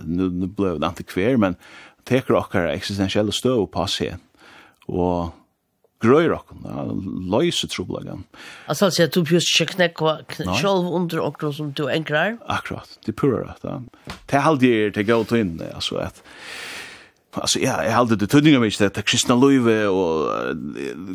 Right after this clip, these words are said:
Speaker 1: kristna er øyliga moralst seriøse, det er ikke det. Men det er nekka som, eh, okkara moralska, moralska avrik, eller okkara moralska performance, <laughs> hvis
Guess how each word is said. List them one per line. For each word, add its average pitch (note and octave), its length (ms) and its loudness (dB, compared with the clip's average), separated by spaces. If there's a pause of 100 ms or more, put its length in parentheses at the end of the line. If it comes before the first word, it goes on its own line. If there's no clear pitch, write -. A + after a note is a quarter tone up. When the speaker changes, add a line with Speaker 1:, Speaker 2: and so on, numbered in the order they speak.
Speaker 1:
kristna C3 300 4
er G#2+ 220 4 (180)
øyliga G2 360 4 (140)
moralst G2 840 0
seriøse, A#2 640 4 (140)
det - 100 -4
er B2+ 80 2
ikke - 160 -4
det. - 120 -6 (600)
Men G2+ 400 2
det A#2 140 2
er A2+ 80 4
nekka G#2+ 240 0
som, G2 420 0 (880)
eh, F#2+ 200 -8
okkara G#2 580 2
moralska, G2 1000 0 (400)
moralska A#2 560 2
avrik, G#2 420 2
eller C2+ 140 -8
okkara E2+ 160 -6
moralska F2+ 380 -4
performance, A#2+ 720 2
<laughs> - 20 -16
hvis - 200 -8